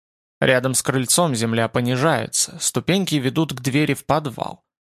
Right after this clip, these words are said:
слишком добротные и окованные металлическими полосами,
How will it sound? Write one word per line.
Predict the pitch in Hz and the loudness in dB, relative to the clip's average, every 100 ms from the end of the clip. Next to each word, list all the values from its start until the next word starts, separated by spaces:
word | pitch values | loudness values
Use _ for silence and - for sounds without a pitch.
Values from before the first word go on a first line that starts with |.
| _ | _
слишком | - 165 151 139 | 0 2 2 0
добротные | 123 123 127 151 139 - 110 | 2 2 4 2 0 -2 0
и | 117 | 0
окованные | 117 151 139 127 127 | 2 0 0 0 0
металлическими | 123 127 131 120 - 131 143 | 2 0 0 0 -2 0 0
полосами, | 151 120 113 - - | 2 2 0 -4 -6